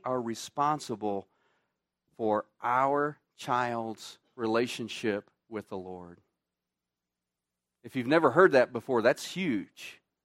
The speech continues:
And, and we live, we live in a country, we live in a culture that says, "No, no, no, everybody chooses for themselves." Everybody picks for themselves. And,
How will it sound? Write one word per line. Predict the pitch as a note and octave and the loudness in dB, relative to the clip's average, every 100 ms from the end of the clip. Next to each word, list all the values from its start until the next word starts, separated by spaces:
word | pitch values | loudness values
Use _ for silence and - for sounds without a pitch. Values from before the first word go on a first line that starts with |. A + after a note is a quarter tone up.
| _ _ _ _ _ _ D#3 | _ _ _ _ _ _ 2
And, | E3 | 4
and | D#3+ D3 | 4 4
we | A3 | 6
live, | A#3 G3+ F3+ | 10 10 8
we | F3+ G3+ | 2 4
live | F#3 D#3+ | 6 6
in | |
a | D#3 | 2
country, | - D4 - E3 | 4 4 4 2
we | E3+ | 2
live | F3+ E3+ | 4 4
in | E3 | 2
a | D#3+ | 2
culture | G3+ C4 C#4 F3+ | 6 6 6 2
that | D#3+ | 2
says, | - E3+ | 2 0
"No, | F3+ B3+ | 2 2
no, | A3+ A3 | 2 2
no, | G3 F#3 - - | 4 4 2 2
everybody | - G3+ C4 G#3+ G#3 | 6 8 8 6 4
chooses | F#3+ G#3+ G#3+ G3 F#3+ | 0 -2 -4 -4 -4
for | - F#3 | 0 2
themselves." | F3+ E3+ A3+ G#3+ F#3 C#3 - _ _ _ _ _ _ _ _ - | 0 0 -2 -2 -4 -8 -16 _ _ _ _ _ _ _ _ 6
Everybody | F#3 A#3 A#3 A#3+ | 10 10 10 4
picks | - A#3+ - | 2 0 2
for | A#3 | 4
themselves. | G#3+ G#3+ - B3 A#3 F3 - | 4 4 2 0 2 0 2
And, | D#3+ | 0